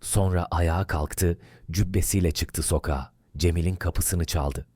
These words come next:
Birkaç saniye geçti. Kalbi güm güm atıyordu.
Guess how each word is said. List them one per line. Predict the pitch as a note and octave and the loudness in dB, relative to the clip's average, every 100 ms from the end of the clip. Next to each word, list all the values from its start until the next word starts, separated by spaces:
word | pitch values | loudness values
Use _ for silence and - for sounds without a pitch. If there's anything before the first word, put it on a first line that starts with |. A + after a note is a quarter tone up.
| _ | _
Birkaç | F2+ - G#2+ - | -2 0 0 0
saniye | - D#2+ D#2 D#2 | 0 0 0 0
geçti. | D#2+ - - D2 - _ _ - | 0 -2 -2 -4 -6 _ _ -6
Kalbi | F#2 F2+ E2 D#2+ | 0 0 0 -2
güm | D2 F2+ E2 | 0 0 0
güm | D2 C#2+ - | -2 -2 -2
atıyordu. | D#2 - F2 D2 C2 | -4 0 2 2 -2